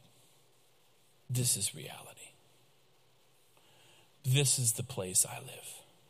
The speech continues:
Dry bones. I've seen so much that I can't ignore it.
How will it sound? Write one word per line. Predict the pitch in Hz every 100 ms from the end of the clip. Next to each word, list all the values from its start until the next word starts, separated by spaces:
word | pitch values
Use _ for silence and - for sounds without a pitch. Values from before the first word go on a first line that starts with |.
| _ _ _ _ _ _ _ _ _
Dry | - 92 76
bones. | - - - - - - - - - - _ _ - - _ -
I've | 127
seen | - 165 156 143
so | - 131
much | 120 117 - -
that | - 104
I |
can't | - - 117 98 - - _ - - - _ _ _
ignore | - 104 95 87
it. | -